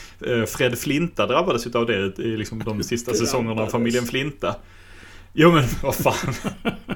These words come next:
Speaker 1: Och Ba-, Batmite är en sån. Han är ju Batmans största fan.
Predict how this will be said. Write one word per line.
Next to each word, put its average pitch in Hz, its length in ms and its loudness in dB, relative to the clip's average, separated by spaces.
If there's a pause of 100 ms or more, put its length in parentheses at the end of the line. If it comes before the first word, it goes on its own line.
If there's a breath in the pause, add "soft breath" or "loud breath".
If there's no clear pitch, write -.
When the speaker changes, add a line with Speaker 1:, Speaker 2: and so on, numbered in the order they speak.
(460 loud breath)
Speaker 1:
Och 131 80 -2
Ba-, 165 300 6
Batmite 156 480 6
är 160 40 6
en 139 60 2
sån. 131 140 2
Han 143 180 2
är 160 100 2
ju 147 120 2
Batmans 127 420 2
största 131 340 0
fan. 92 440 -6